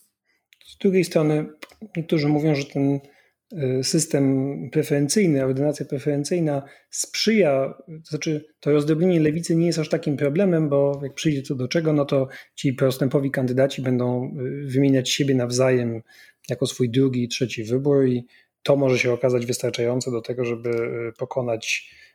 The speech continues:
jakiegoś centrysty, tak? Czyli albo Adamsa, albo jeszcze gorzej Andrew Younga, tę wielką niewiadomą, tego potencjalnego, e, Bloombergowca slash Trumpa. Ale,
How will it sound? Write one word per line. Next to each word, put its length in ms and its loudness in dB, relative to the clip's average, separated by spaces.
jakiegoś 320 -2
centrysty, 580 2
tak? 160 0
Czyli 140 -4
albo 240 0
Adamsa, 560 2
albo 580 0
jeszcze 380 0
gorzej 460 0
Andrew 260 2
Younga, 320 0
tę 120 -6
wielką 320 -2
niewiadomą, 580 0
tego 320 -8
potencjalnego, 1000 -2
e, 300 -6
Bloombergowca 1040 0
slash 500 -2
Trumpa. 440 -2
Ale, 840 2